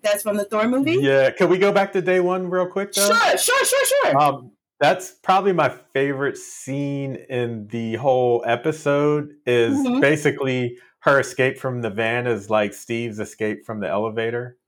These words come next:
Speaker 2: It's basically the
Speaker 1: Oh!
Speaker 2: elevator scene in the back of a van.
Speaker 1: Yes, when everybody, uh, yeah, I, I was, I was expecting her to say, "Would anyone like to get out first?" But that's okay.
Speaker 2: Yeah.
Speaker 1: They don't need to be that on the nose.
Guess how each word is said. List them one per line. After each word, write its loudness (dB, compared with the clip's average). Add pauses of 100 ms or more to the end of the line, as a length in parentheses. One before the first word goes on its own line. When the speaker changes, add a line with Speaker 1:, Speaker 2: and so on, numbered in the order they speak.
(520)
Speaker 2:
It's -6
basically 2
the 4
Speaker 1:
Oh! 4
Speaker 2:
elevator 2
scene -8
in -8
the -6
back 0
of -8
a -6
van. -8 (440)
Speaker 1:
Yes, -2
when -4
everybody, -6 (100)
uh, -2
yeah, 0
I, 0
I 2
was, 0
I 0
was 0
expecting 0 (100)
her 0
to -2
say, 0
"Would 0
anyone 0
like -2
to -14
get -4
out -4
first?" -2
But -2
that's 2
okay. 2
Speaker 2:
Yeah. 0
Speaker 1:
They 2
don't 2
need -2
to -2
be 0
that 0
on 0
the -2
nose. -2